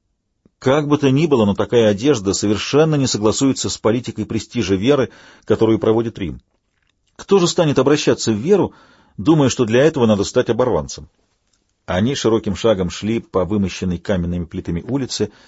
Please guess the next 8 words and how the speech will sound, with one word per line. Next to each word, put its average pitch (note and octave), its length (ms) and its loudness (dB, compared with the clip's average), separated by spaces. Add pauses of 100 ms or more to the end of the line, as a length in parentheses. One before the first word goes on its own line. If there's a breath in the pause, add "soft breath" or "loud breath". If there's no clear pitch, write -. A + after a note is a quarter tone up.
(360 soft breath)
ведущей G2+ 400 -2
на G2+ 80 2
вершину G2 360 -2
холма. F2+ 380 -2 (960)
Меридий C3+ 500 2
продолжал G#2+ 560 2
осматривать G#2 580 -2
город. F#2 400 -4